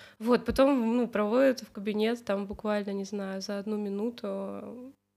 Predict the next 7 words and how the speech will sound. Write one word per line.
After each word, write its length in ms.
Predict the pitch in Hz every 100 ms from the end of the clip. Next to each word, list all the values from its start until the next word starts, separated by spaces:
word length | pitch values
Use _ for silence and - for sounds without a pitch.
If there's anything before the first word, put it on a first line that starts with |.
| _
оголяешь 460 | 233 220 254 254 247
плечо, 400 | - 214 - 226
тебе 360 | 233 202 196 196
вкалывают 640 | - 202 208 202 190 180
абсолютно 480 | 185 - - 202 202
не 100 | 190
больно. 560 | 185 196 226 233 208